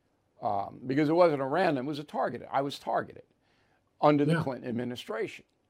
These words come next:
Speaker 1: And I, I mean, I believe absolutely that either Bill Clinton or his major domos told the I R S, "You look at O'Reilly, see if you can get something." So how much influence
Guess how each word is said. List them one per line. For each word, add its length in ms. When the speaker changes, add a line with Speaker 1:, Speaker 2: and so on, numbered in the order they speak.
Speaker 1:
And 180
I, 160
I 140
mean, 180
I 140
believe 420
absolutely 840
that 160
either 180
Bill 300
Clinton 380
or 320
his 460
major 420
domos 960
told 300
the 100
I 160
R 180
S, 220
"You 160
look 180
at 60
O'Reilly, 400
see 160
if 80
you 40
can 60
get 180
something." 300
So 200
how 220
much 240
influence 720